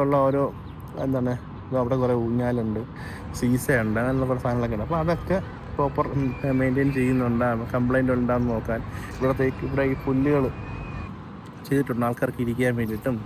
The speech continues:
ആ, ഭംഗിയൊക്കെ ആയിട്ട് ഗാർഡൻ ചെയ്തിട്ടുണ്ട്, അതൊക്കെ വെള്ളം ഒഴിച്ച് ഡെയിലി. അപ്പം ഇതാണ് വികസനം, ജനങ്ങൾക്ക് വേണ്ടിയിട്ട്, ജനങ്ങൾക്കൊപ്പം നിൽക്കുന്ന ഒരു സ്ഥലം എന്നാണ് പറയാം, ഒരു രാജ്യം എന്നാണ് പറയാം. നാട്ടിലാണെങ്കിൽ, ഏ, എവിടെയെങ്കിലും ആർക്കും, ആരും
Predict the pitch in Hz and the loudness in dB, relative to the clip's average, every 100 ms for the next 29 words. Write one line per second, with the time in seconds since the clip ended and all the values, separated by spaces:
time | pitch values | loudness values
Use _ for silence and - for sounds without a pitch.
0 | 101 123 127 127 127 131 135 143 139 135 | -4 -2 0 2 4 2 2 2 2 2
1 | 131 127 123 127 123 120 131 120 113 110 | 2 2 2 2 2 4 2 0 0 -4
2 | 131 - - - - - 117 - 120 120 | -4 -8 -10 -12 -6 -2 -2 0 0 2
3 | 127 123 110 - 117 113 - - - - | 4 4 2 -2 -6 -6 -10 -10 -10 -4
4 | 117 120 120 120 - - - - - 131 | 0 2 0 -2 -6 -8 -8 -8 -4 -2
5 | 175 - - - - - - - 135 151 | -4 -8 -10 -12 -12 -12 -10 -2 4 4
6 | 139 127 127 120 117 113 - 127 120 127 | 4 0 0 0 -2 -4 -6 -2 0 2
7 | 139 147 147 131 135 147 127 139 - - | 2 2 2 2 2 2 0 -4 -6 -14
8 | - - - - - - 131 131 143 143 | -14 -14 -14 -14 -14 -6 0 2 2 2
9 | 135 - 131 120 120 117 - 113 110 120 | 0 2 0 0 0 0 -2 -2 0 0
10 | 113 110 104 113 110 113 110 117 117 117 | 0 -2 -4 -4 -4 -2 -2 0 -2 -2
11 | 113 104 101 92 202 196 190 196 185 185 | -4 -8 -10 -6 0 0 2 2 2 0
12 | 214 - - - - 196 190 185 175 175 | -2 -8 -12 -10 -10 -4 -2 0 2 0
13 | 175 202 - 214 196 214 202 202 185 180 | 0 -4 -2 -2 2 2 2 4 4 4
14 | 202 202 196 208 - - 190 185 214 220 | 0 -2 -4 -8 -12 -10 -2 2 4 2